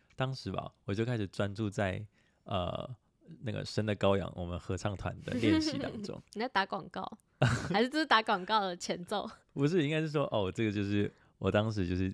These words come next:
Speaker 1: 这样做，然后所以，哎，就现在我可以打个广告吧。
Speaker 2: <laughs> 可以。<laughs> 我们可以打个广告做解释。
Speaker 1: 不是，不是，不是，不是，我是说，我是说，就是因为我就开始专注在，好，我先讲完，那你大概就知道我的意思，就是我就开始专注在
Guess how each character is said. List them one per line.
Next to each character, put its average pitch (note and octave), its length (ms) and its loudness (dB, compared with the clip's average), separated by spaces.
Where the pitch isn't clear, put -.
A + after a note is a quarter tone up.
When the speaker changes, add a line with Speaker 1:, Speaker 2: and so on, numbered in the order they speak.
Speaker 1:
这 - 80 2
样 G#2 160 2
做， F#2 220 0
然 E2+ 100 0
后 F2+ 160 0
所 G2 160 -6
以， - 200 -8
哎， A2 120 -6
就 G2 240 -2
现 G#2+ 160 -8
在 G2+ 100 -2
我 F#2+ 60 -2
可 F#2+ 120 -4
以 F2 60 0
打 - 100 -10
个 - 120 -8
广 - 220 -8
告 G#2 160 -8
吧。 - 180 -8
Speaker 2:
<laughs> - 140 -20
可 C#4 640 4
以。 D4+ 240 8
<laughs> E4+ 480 -2
我 E4+ 60 10
们 D4 120 6
可 D#4 80 4
以 D#4 80 -2
打 G#3 160 -2
个 G#3 160 -6
广 A3+ 160 -4
告 C4 160 2
做 A3+ 200 4
解 F3+ 200 0
释。 - 140 -4
Speaker 1:
不 E3 60 8
是， A3 120 8
不 F3+ 60 2
是， - 0 -
不 - 0 -
是， - 0 -
不 F#3 60 2
是， F3+ 40 4
我 D3 120 6
是 G3+ 80 2
说， G3+ 180 4
我 D3 80 4
是 D#3 60 2
说， F3 240 4
就 E3 100 2
是 E3+ 260 4
因 D3+ 120 2
为 F3+ 40 4
我 C3+ 60 4
就 A2 100 2
开 A2+ 140 2
始 G2 120 -2
专 G2 260 0
注 F#2+ 180 0
在， F#2 320 0
好， F2 160 0
我 F2 80 -2
先 G2 140 -4
讲 F#2+ 100 -4
完， D#2+ 120 -10
那 G#2 120 0
你 F#2+ 60 -4
大 F#2+ 80 -2
概 F2+ 80 0
就 F2 80 -6
知 F2 100 -6
道 F#2 220 -2
我 G2 80 -6
的 F#2+ 100 -2
意 F#2+ 80 -4
思， - 200 -10
就 G#2 160 -8
是 G#2 60 -6
我 G#2 60 -2
就 A#2 80 4
开 C3 140 2
始 G#2 260 -2
专 C#3 160 4
注 C3+ 120 2
在 B2 200 4